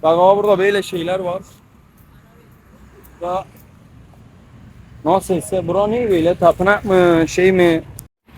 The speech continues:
Evet, burada böyle süslü müslü heykeller meykeller var. Yani ama hiç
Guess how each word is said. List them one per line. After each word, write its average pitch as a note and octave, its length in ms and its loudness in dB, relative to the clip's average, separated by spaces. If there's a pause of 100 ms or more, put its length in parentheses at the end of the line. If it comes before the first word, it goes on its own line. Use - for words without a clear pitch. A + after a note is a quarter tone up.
(140)
Evet, D#3+ 460 4
burada F#3+ 360 4
böyle G3+ 400 4
süslü - 340 0
müslü F#3+ 360 4
heykeller F#3 600 4
meykeller E3+ 540 2
var. F3 220 2 (1700)
Yani D3+ 500 4 (220)
ama G3 240 4
hiç - 300 -2